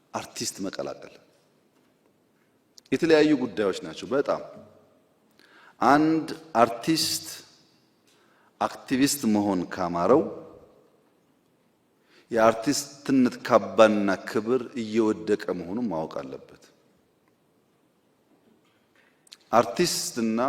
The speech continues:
አክቲቪስት ልክ እንደ ድመትና እንደ አንበሳ ናቸው። ድመትና አንበሳ አንድ አይደሉም። በአማርኛ ዘይቤያዊ አነጋገር ግን ድመት እንደ አንበሳ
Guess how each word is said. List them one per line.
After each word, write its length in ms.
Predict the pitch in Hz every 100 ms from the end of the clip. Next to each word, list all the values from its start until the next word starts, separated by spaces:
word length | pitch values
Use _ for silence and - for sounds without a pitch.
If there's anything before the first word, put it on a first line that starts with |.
| 147
አክቲቪስት 580 | 104 - 120 127 151 - - - -
ልክ 240 | 170 - 139
እንደ 140 | 123 117
ድመትና 460 | 110 107 104 98 95
እንደ 140 | 87
አንበሳ 300 | 87 80 80 78 71
ናቸው። 280 | 69 - - - _ _ _ _ _ _ _ _ _ _ _ _ _ _ _ _ - _
ድመትና 460 | 110 120 135 131 123
አንበሳ 320 | 117 117 120 131 -
አንድ 220 | 98 101 90
አይደሉም። 440 | 80 76 71 67 _ _ _ _ _ _ _ - _ - - -
በአማርኛ 640 | 95 117 123 139 135 123 120 120 120 - -
ዘይቤያዊ 360 | 107 117 117 117
አነጋገር 480 | 110 104 98 98 101
ግን 180 | 104 143 - 104
ድመት 420 | 104 123 127 131 - -
እንደ 320 | 165 175 170 151 135 - - - -
አንበሳ 400 | 101 95 95